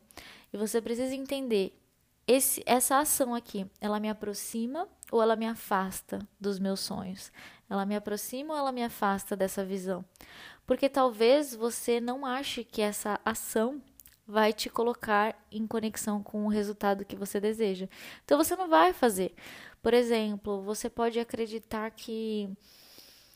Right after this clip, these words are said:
comer mais saudável não vai te trazer o resultado que você deseja. Então, você não come mais saudável. Ou você não acredita que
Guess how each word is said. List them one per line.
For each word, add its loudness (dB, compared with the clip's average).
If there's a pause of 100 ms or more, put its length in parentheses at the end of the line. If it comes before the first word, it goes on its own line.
(520)
comer 2
mais 0
saudável 0 (320)
não -6
vai 4
te -8
trazer 0
o 0
resultado 0
que -14
você -10
deseja. -4
Então, 0
você -2
não -10
come 2
mais 0
saudável. -4 (720)
Ou -2
você -4
não -2
acredita 0
que 0